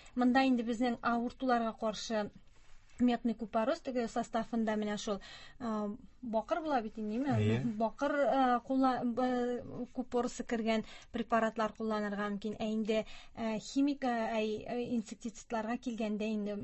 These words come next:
Speaker 1: алар бик күп. Шулай ук биологикны да кулланырга мөмкин, әгәр дә җимешен җыясы булмаса инде хәзер. Химикны, химик, ә, препаратларда, химик составлы препаратны да кулланырга мөмкин. Әмма, ә, бу,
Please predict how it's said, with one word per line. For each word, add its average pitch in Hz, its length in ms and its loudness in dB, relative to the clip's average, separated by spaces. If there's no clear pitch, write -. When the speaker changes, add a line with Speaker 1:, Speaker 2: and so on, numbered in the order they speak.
Speaker 1:
алар 214 260 -4
бик 202 240 -6
күп. 415 240 -4
Шулай 262 340 2
ук - 100 -4
биологикны 302 680 2
да 269 140 4
кулланырга 254 520 4
мөмкин, 233 360 0
әгәр 240 340 2
дә 233 80 4
җимешен 240 480 4
җыясы 220 340 0
булмаса 214 380 -2
инде 196 140 -4
хәзер. 202 340 -2
Химикны, 285 720 2
химик, 277 460 2
ә, 262 180 2
препаратларда, 240 840 0
химик 262 380 2
составлы 226 560 -2
препаратны 214 560 -2
да 208 100 2
кулланырга 202 560 -2
мөмкин. 196 260 -6
Әмма, 254 300 8
ә, 220 380 2
бу, 277 500 4